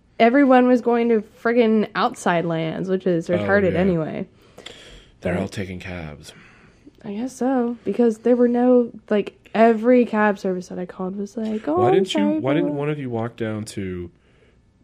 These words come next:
Speaker 2: to Haight Street,
Speaker 1: I
Speaker 2: flag a
Speaker 1: suggested,
Speaker 2: cab,
Speaker 1: I
Speaker 2: and then,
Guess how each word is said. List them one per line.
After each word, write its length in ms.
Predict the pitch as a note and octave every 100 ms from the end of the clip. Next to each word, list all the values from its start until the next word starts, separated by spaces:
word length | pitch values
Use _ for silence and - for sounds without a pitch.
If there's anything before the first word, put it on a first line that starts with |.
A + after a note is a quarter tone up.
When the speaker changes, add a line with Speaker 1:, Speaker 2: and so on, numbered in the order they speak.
| _ -
Speaker 2:
to 200 | - G2+
Haight 280 | G#2 C#3 E3
Street, 220 | - G3+
Speaker 1:
I 120 | G3+ A3
Speaker 2:
flag 20 |
a 40 | B3+ G#3+
Speaker 1:
suggested, 360 | A#3+ B3+ C4 C#4+
Speaker 2:
cab, 440 | C#4 C4+ C#4 C#4+
Speaker 1:
I 80 | G#3+
Speaker 2:
and 80 |
then, 100 | A3